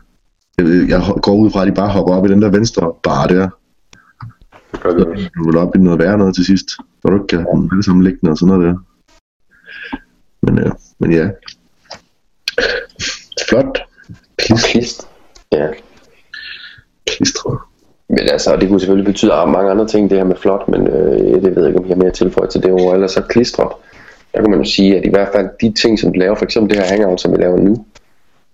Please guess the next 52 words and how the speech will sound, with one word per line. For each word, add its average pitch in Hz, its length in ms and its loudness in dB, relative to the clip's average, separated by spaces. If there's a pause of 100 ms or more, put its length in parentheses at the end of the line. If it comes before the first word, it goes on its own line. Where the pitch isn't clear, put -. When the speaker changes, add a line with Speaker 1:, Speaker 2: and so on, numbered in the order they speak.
(160)
Speaker 3:
og - 60 -2
så - 100 0
havner 92 360 2
vi 80 100 0
jo 80 80 2
igen 90 240 2
i 90 40 2
sådan 87 200 0
en 85 60 -4
gangsdebat, 90 640 -2
men 80 160 2
altså, 82 200 0 (1600)
øh, - 100 2
det - 220 -2
er 110 40 2
jo 101 60 0
klistret 101 440 0
på - 160 0
den 104 120 4
måde, 98 320 4
at 87 140 -4
det 85 60 2
er 90 40 4
jo 90 80 2
digitalt 104 560 -2
fodspor, 101 560 0
vi 85 60 0
laver, 90 260 2
når 90 120 0
vi 90 80 0
laver 92 200 2
det 90 100 2
her 92 60 -2
hangout. 92 360 0
Vi 90 60 2
kommer 92 200 2
aldrig 98 220 2
af 98 80 2
med 95 120 0
det 95 140 -2
igen. - 180 0 (580)
Og - 200 -2
det, - 80 2 (180)
øh, - 140 2 (140)
lige 110 180 4
nu 90 80 2
optager - 260 0
vi 85 60 2
det 80 100 -2
på 90 60 2
min 104 180 4
konto, 90 460 0